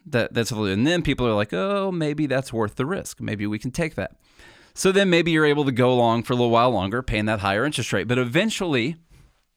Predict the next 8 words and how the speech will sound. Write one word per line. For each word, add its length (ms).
eventually, 560
the 240
interest 360
that 100
you're 120
having 280
to 80
pay 360